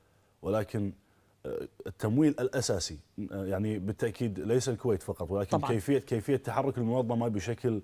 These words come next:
Speaker 1: آه، يعني اللونج تيرم أو العمر
Speaker 2: أكيد،
Speaker 1: الطويل.
Speaker 2: أكيد.
Speaker 1: شنو التمويل الأساسي بالنسبة لكم؟
Speaker 2: آه، يعني قصدك من أي دولة تحديدًا؟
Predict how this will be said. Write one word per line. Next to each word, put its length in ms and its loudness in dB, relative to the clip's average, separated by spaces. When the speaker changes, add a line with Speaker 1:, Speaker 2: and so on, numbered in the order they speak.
Speaker 1:
آه، 120 -2
يعني 420 -2
اللونج 560 2
تيرم 320 2
أو 120 2
العمر 260 4
Speaker 2:
أكيد، 0 -
Speaker 1:
الطويل. 320 8
Speaker 2:
أكيد. 440 0
Speaker 1:
شنو 200 4
التمويل 380 2
الأساسي 440 -2
بالنسبة 400 -4
لكم؟ 220 -8
Speaker 2:
آه، 360 6
يعني 280 4
قصدك 320 0
من 60 0
أي 100 4
دولة 220 6
تحديدًا؟ 420 4